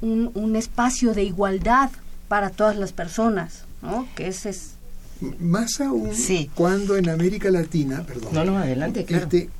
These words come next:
Speaker 2: cuando en América Latina la ley tiene un valor muy reducido.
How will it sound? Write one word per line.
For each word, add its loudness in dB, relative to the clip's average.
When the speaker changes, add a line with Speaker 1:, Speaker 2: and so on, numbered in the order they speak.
Speaker 2:
cuando 2
en 0
América 0
Latina 0
la 8
ley 6
tiene 2
un 4
valor 4
muy 6
reducido. 2